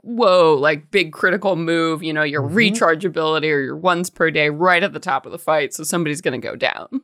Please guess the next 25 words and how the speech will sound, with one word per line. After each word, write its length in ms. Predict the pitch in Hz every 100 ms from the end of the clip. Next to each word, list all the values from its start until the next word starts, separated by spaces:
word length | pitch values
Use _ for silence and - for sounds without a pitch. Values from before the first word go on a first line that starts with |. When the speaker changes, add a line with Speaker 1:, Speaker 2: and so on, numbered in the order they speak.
| _
Speaker 1:
automatically, 680 | - 98 87 - - - 73
basically 480 | 95 - - - -
first 400 | - 175 - -
round, 380 | 160 139 - -
Speaker 2:
<sighs> 0 |
Speaker 1:
right? 400 | 123 139 151 165 - _ _ _ -
Speaker 2:
What 260 | 127 117
if 160 | 117 120
we, 200 | 117 113
w-, 340 | 131 147 180
if 120 | 160 147
we 80 |
continue 460 | 139 151 151 170 160
the, 220 | 131 127 180
the 200 | 139 131
dragon? 560 | 123 135 160 120 120 131
I 40 |
mean, 140 | 120 135
it's 160 | 131
Speaker 1:
Yeah. 60 | -
Speaker 2:
Dungeons 440 | 127 135 147 135
and 340 | 135 147 165 143 _ -
Dragons. 540 | 208 185 120 113 127
Speaker 1:
Dragons, 500 | - - - 220 -
yes. 400 | - 214 - -